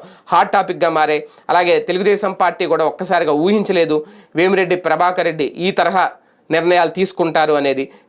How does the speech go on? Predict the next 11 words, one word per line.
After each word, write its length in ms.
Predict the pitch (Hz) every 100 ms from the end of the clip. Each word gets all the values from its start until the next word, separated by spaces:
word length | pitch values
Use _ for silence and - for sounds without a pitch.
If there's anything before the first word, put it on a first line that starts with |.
| 190
కాకపోతే 480 | 190 208 254 - -
ఎలా 200 | 180 196
ఉంటుంది 500 | 208 196 185 180 226
తదుపరి 300 | 170 156 175
కార్యాచరణ, 500 | 175 156 165 160 151 - - -
నిజంగా 280 | 151 180 175
ఆయన, 240 | 147 123 - _ _ _ -
ఆ, 120 | 139
క్లోజ్ 360 | 135 208 226 226
చేస్తారా 380 | 220 220 196 185
వ్యాపారాలని 640 | 165 170 175 165 165 277